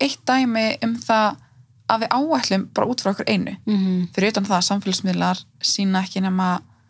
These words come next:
Speaker 1: þú veist, einn þúsundasta af lífi einstaklings.
Speaker 2: Mhm.
Speaker 1: Þú getur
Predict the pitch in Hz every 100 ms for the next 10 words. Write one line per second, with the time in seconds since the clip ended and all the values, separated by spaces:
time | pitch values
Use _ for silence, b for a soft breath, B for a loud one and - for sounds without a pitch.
0 | b b - - - - - - - -
1 | - 202 196 - - - _ - - -
2 | 214 202 180 165 - 175 175 - 185 175
3 | 190 165 175 180 190 185 175 190 - 208
4 | 185 180 180 185 - _ _ _ - _
5 | _ _ _ _ _ _ _ - 208 -
6 | 240 254